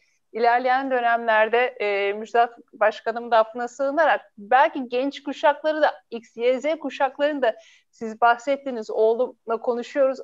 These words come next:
Onların da böyle bir webinarda olması,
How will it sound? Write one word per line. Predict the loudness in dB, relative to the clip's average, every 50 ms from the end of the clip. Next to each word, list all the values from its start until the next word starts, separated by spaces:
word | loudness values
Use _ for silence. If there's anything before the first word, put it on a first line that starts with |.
| -10 _
Onların | 2 2 2 2 2 2 4 4 2 2 2 2
da | 2 0 0 -6 -2 0
böyle | 2 2 2 2 0 0 -2
bir | -2 -4
webinarda | -2 -2 -2 -2 -2 -2 -4 -2 0 0 0 0 2 2
olması, | 4 4 4 2 0 -2 -4 -4 -2 -2 -2 -2